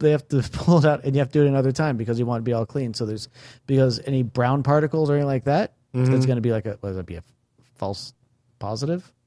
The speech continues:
Speaker 2: All right, so they're going up and they're looking for, like, little bumps, polyps,
Speaker 1: Yeah,
Speaker 2: right?
Speaker 1: all kind of polyps, stuff like
Speaker 2: And
Speaker 1: that.
Speaker 2: there was nothing?
Speaker 1: Nope, I was all good.
Speaker 2: You were fine.
Speaker 1: But
Speaker 2: So
Speaker 1: I got to see the inside of my, my colon.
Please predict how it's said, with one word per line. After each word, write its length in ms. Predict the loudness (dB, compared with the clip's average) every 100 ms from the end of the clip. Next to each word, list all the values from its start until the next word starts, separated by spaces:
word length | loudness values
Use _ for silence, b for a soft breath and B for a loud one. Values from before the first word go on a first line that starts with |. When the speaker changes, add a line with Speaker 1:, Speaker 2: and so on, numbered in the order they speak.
| _ _ _ _ _ _ _ -12 0
Speaker 2:
All 100 | 4
right, 280 | 6 4 2
so 120 | 2
they're 140 | 4
going 300 | 4 4 4
up 220 | 4 2 2
and 100 | 0
they're 100 | 2
looking 360 | 2 2 -2
for, 160 | -2 0
like, 200 | 2 2
little 180 | 2 2
bumps, 400 | 2 2 0 -6
polyps, 480 | -2 0 0 -4 -4
Speaker 1:
Yeah, 80 | -2
Speaker 2:
right? 160 | -2 -4
Speaker 1:
all 140 | -10 -10
kind 140 | -10
of 60 | -12
polyps, 300 | -14 -14 -16
stuff 120 | -16
like 100 | -6
Speaker 2:
And 80 | -2
Speaker 1:
that. 20 |
Speaker 2:
there 100 | 0
was 140 | 0 2
nothing? 460 | 2 2 -2 -2
Speaker 1:
Nope, 220 | -2 -2 -2
I 120 | 0
was 120 | 2
all 140 | 2 2
good. 260 | 2 0 -2
Speaker 2:
You 100 | 0
were 100 | 0
fine. 360 | -2 -2 -2
Speaker 1:
But 80 | -2
Speaker 2:
So 100 | 2
Speaker 1:
I 40 | 4
got 140 | 2
to 20 | 0
see 80 | 0
the 80 | 0
inside 300 | 0 2 2
of 80 |
my, 220 | 2 0 -2
my 280 | -2 -2
colon. 420 | -4 -2 -2 -4